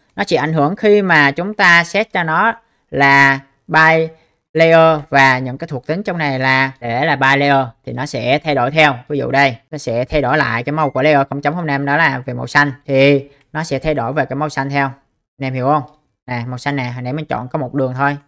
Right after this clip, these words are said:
Thì ở đây chúng ta sẽ chọn hết này nè. Nó sẽ để là by layer thì nó sẽ theo cái layer của cái layer không chấm không năm này chúng ta thay đổi đi. Đó, màu xám cái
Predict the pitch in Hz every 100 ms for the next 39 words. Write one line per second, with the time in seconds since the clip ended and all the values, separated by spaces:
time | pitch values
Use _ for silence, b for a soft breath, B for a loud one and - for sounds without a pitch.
0 | _ 131 135 143 160 151 - - 120 135
1 | 180 170 135 123 - 151 143 123 135 156
2 | 135 135 135 131 131 135 127 131 - 123
3 | 131 170 180 _ _ - 151 151 165 160
4 | 147 143 139 127 156 165 143 143 143 151
5 | 170 147 139 135 123 151 156 139 131 127
6 | 151 147 151 _ _ 147 175 175 135 139
7 | 151 202